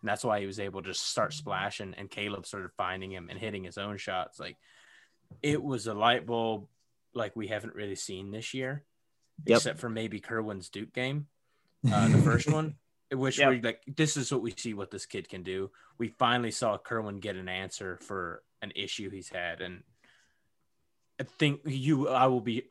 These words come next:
Speaker 1: shocked if Wisconsin doesn't try similar tactics,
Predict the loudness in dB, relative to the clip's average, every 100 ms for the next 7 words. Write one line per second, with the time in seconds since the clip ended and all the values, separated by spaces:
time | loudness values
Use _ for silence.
0 | -14 -6 0 4 4 4 -6 -8 -8 -6
1 | -6 -4 -2 -2 -4 -10 -8 -4 -4 -4
2 | -8 -8 -6 -6 -6 -8 -12